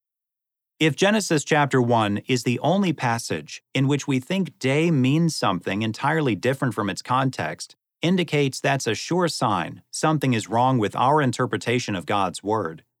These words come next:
not with the passage itself. We have every reason to make God's infallible Word the starting point for our thinking.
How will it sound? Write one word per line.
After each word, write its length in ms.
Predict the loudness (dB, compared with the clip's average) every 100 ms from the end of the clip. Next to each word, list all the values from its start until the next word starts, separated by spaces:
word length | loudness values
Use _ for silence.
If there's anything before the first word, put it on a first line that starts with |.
| _ _
not 320 | -2 2 2 2
with 140 | 0
the 100 | -2
passage 480 | -2 0 0 -2 -2
itself. 520 | -6 -4 -2 -2 -6 _ _ _ _ _ _
We 120 | 0
have 120 | 2 4
every 240 | 4 4
reason 400 | 4 2 2 2
to 100 | 2
make 300 | 2 0 0
God's 320 | 2 2 2
infallible 680 | -2 -4 0 2 2 2 2
Word 360 | 2 0 -2 -8 _
the 100 | -4
starting 500 | -2 0 2 2 0
point 280 | 0 -2 0
for 120 | 0
our 140 | 0
thinking. 540 | 0 -4 -4 -8 -12